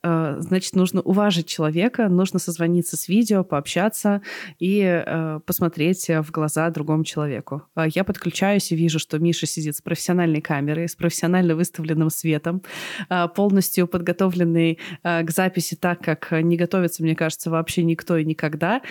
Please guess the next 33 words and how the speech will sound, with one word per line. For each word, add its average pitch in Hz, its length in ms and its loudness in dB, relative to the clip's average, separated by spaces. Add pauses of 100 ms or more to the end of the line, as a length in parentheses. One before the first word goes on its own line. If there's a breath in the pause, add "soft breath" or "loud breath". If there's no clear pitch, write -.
(140 loud breath)
И 170 60 -4
я 175 180 2
это 175 180 0
отметила, 165 640 0
что 139 440 -4
насколько 180 600 -2
ответственно 175 680 -4
и 185 140 -2
вовлеченно 180 840 0
человек 147 500 -4
подходит - 420 -4
к - 60 -10
этому 143 300 -8
процессу. - 540 -10 (400 loud breath)
Далее, 220 340 2
пока 175 260 -2
мы 170 200 2
познакомились, 196 800 0
накидывали 160 460 -4
примерно 156 480 -4
какие-то - 360 -8
тезисы, 190 680 0 (340 loud breath)
а, 165 180 0
Миша 160 560 0
очень 170 300 -2
активно 170 400 0
вовлекался 156 1000 -2
в - 40 -8
разговор, 165 540 -2
накидывал 160 460 -4
свои 170 220 -2
какие-то 160 420 -6 (100)
идеи, 226 480 0